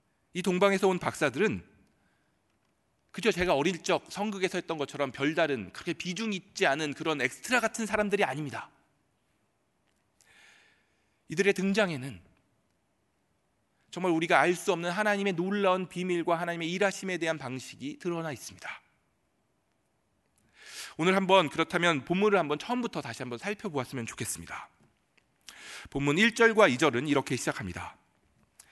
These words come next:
헤로당 때에 예수께서 유대 베들레헴에서 나심에 동방으로부터 박사들이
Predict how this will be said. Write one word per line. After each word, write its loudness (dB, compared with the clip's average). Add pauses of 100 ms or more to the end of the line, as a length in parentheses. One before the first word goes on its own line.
(460)
헤로당 8
때에 4 (320)
예수께서 4
유대 4
베들레헴에서 4
나심에 0 (500)
동방으로부터 4
박사들이 -2